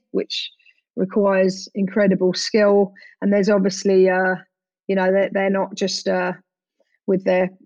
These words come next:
sawn off shotguns and, and silencers. There's, there's more sophisticated equipment, right up to, uh, night vision goggles and, uh, more sophisticated weapons,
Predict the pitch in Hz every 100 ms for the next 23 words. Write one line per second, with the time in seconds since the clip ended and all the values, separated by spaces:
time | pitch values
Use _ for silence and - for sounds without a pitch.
0 | _ _ - 214 196 190 185 - 202 -
1 | 185 185 185 180 185 180 185 185 208 190
2 | 185 170 - - 165 156 180 180 - -
3 | 180 196 190 180 - 190 190 - 190 190
4 | 180 156 175 - - 190 - 214 180 165
5 | - - 190 185 180 - - - 175 175
6 | - _ _ _ - 180 175 190 196 190
7 | 196 165 175 180 175 175 170 175 - -
8 | 165 165 170 170 170 165 - 185 175 170
9 | - - 208 190 - - - 190 170 170
10 | 160 _ _ _ 185 190 190 180 170 165
11 | -